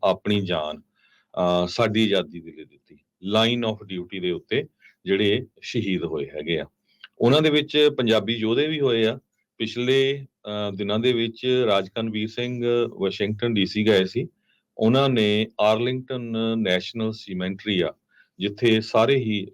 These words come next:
ਜਿਹੜੇ, ਅਹ, ਫੌਜੀ ਸ਼ਹੀਦ ਹੁੰਦੇ ਆ ਆਨਲਾਈਨ ਡਿਊਟੀ ਤੇ, ਉਹਨਾਂ ਦੀ ਯਾਦ ਦੇ ਵਿੱਚ ਟੌਮ ਬਣਾਏ ਜਾਂਦੇ ਆ, ਲਾਏ, ਲਾਏ ਹੋਏ ਆ, ਤੇ ਉੱਥੇ ਆਪਣੇ ਵੀ ਯੋਧਿਆਂ ਦੇ ਲਾਏ ਹੋਏ ਹੈਗੇ ਆ। ਉਹ ਵੀਹ ਮਿੰਟ ਦੇ ਕਰੀਬ ਜਿਹੜੀ ਡਾਕੂਮੈਂਟਰੀ ਬਣਾਈ ਹੋਈ ਆ,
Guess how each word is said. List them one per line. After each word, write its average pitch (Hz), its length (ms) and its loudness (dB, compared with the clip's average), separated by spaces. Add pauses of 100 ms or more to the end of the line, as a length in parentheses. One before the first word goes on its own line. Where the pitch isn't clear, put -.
(120)
ਜਿਹੜੇ, 90 340 2
ਅਹ, 87 280 -6
ਫੌਜੀ 90 380 0
ਸ਼ਹੀਦ 90 280 -2
ਹੁੰਦੇ 90 320 2
ਆ 90 60 4
ਆਨਲਾਈਨ 87 400 2
ਡਿਊਟੀ 82 320 -4
ਤੇ, - 180 -2 (420)
ਉਹਨਾਂ 117 280 4
ਦੀ 113 80 4
ਯਾਦ 90 320 4
ਦੇ 95 80 0
ਵਿੱਚ 95 220 -4
ਟੌਮ 90 360 -2
ਬਣਾਏ 87 280 -2
ਜਾਂਦੇ 87 360 -2
ਆ, 98 140 -2 (120)
ਲਾਏ, 87 200 4
ਲਾਏ 87 320 2
ਹੋਏ 98 240 -2
ਆ, 110 240 -4
ਤੇ - 120 -20
ਉੱਥੇ 110 240 -4
ਆਪਣੇ 98 340 0
ਵੀ 101 80 -2
ਯੋਧਿਆਂ 87 340 -2
ਦੇ 95 100 0
ਲਾਏ 80 280 2
ਹੋਏ 76 180 -6
ਹੈਗੇ 78 240 -6
ਆ। 76 60 -6 (380)
ਉਹ 143 140 6
ਵੀਹ 156 240 2
ਮਿੰਟ 143 180 -2
ਦੇ 117 160 2
ਕਰੀਬ 104 300 -2
ਜਿਹੜੀ 98 200 -4
ਡਾਕੂਮੈਂਟਰੀ 98 640 -2
ਬਣਾਈ 101 300 0
ਹੋਈ 113 200 4
ਆ, 113 120 0